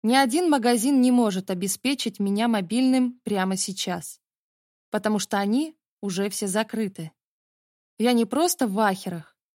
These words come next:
я на взводе. Кровь стучит в голове, хочется расхерачить рожу одного уёбка, который попутал берега.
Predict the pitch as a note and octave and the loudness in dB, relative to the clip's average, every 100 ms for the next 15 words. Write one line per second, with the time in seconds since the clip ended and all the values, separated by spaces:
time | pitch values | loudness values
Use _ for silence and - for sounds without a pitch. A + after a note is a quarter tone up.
0 | _ _ _ F#3 A3+ B3 A3+ G3+ A#3 G#3+ | _ _ _ -2 2 2 0 -2 0 -2
1 | E3+ D#3 - _ _ _ _ _ _ C4 | -2 -10 -14 _ _ _ _ _ _ 0
2 | E4+ F#4 - A#3 - C4+ F#3+ A3 A#3 A#3 | 0 0 0 -2 -2 -4 -2 0 2 0
3 | G3+ E3 - A#3+ B3 B3 B3+ A#3+ - A3 | -2 -6 -4 -4 -4 -2 0 0 -2 -4
4 | C4 - - C#4 B3+ G3+ - F#3+ G#3 A3 | -4 -4 -4 0 2 0 -4 -8 -4 -2
5 | D4+ A#3 F#3+ - F3+ G#3 G#3 A3 G3+ A#3+ | -2 -2 -4 -6 -4 -2 0 -2 -2 -2
6 | F4 - F3+ D#3 _ _ _ _ _ G#3 | -4 -6 -10 -10 _ _ _ _ _ -6
7 | G3 C#4+ E4+ G3 - _ _ _ _ _ | -2 -2 0 -4 -8 _ _ _ _ _
8 | _ G#3+ G#3 B3 A#3+ G#3+ F#3+ A#3 G#3+ G#3+ | _ -4 -2 -2 -2 -2 0 -2 -2 -4
9 | E3 | -6